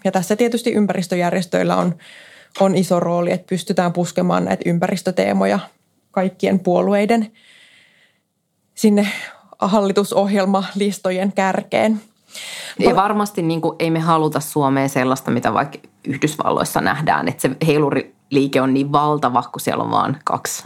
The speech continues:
Speaker 2: oikeasti isoa puoluetta. Meillä on monipuoluejärjestelmä ja sen pitäisi tuoda myös sit sellaista niin kuin tiettyä vakautta siihen, että,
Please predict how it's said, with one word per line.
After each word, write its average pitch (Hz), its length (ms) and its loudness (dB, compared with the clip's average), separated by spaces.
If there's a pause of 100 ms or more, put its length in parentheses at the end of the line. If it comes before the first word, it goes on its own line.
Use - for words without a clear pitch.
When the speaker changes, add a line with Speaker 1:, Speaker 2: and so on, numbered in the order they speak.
Speaker 2:
oikeasti - 460 0
isoa - 320 0
puoluetta. 76 440 0
Meillä 147 200 4
on 160 260 0
monipuoluejärjestelmä 143 1400 0
ja 123 60 0
sen 139 220 0
pitäisi - 320 -4
tuoda - 280 0
myös - 360 -2
sit - 160 -4
sellaista 170 480 0 (600)
niin 156 100 -2
kuin 156 100 0
tiettyä 160 360 2
vakautta 147 540 0
siihen, 160 440 -4
että, 151 220 -2